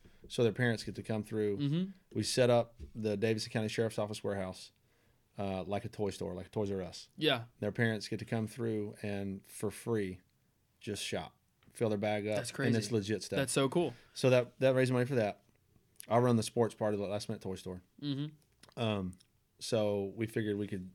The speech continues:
Speaker 1: see what we could do starting our own. So my wife and I started the Catfish Jake Foundation.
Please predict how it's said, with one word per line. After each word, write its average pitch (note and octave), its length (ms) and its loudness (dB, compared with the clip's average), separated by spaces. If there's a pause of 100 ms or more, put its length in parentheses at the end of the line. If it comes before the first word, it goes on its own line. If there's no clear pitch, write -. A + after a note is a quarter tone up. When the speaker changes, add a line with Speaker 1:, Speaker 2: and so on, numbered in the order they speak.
(120)
Speaker 1:
see - 180 2
what A#2 140 4
we A2 80 -2
could G#2 100 -4
do G#2 140 0
starting G#2 320 -2
our G#2 60 -2
own. G#2+ 180 0
So G#2+ 120 -6
my G2+ 60 -4
wife G2+ 240 -4
and G2+ 100 -6
I G2 60 -6
started G2+ 460 -4 (580)
the G#2+ 80 -2
Catfish G#2 420 0
Jake G#2+ 180 0
Foundation. G2 520 -4